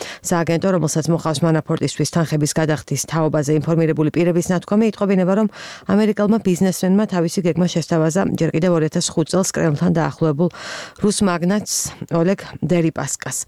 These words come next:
გეგმის მიზანი იყო გავლენის მოხდენა პოლიტიკოსებზე, საქმიან გარიგებებზე და შეერთებულ შტატებში,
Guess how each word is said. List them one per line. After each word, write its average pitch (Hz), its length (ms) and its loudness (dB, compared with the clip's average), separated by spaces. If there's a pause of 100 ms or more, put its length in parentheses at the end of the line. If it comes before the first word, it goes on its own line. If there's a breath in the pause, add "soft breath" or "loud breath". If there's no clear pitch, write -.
(420 loud breath)
გეგმის 156 400 0
მიზანი 165 320 2
იყო 208 160 -4
გავლენის 151 400 0
მოხდენა 151 400 0
პოლიტიკოსებზე, 151 640 -2 (140)
საქმიან 139 320 0
გარიგებებზე 147 560 0
და 233 80 -2
შეერთებულ 180 480 0
შტატებში, 175 400 -2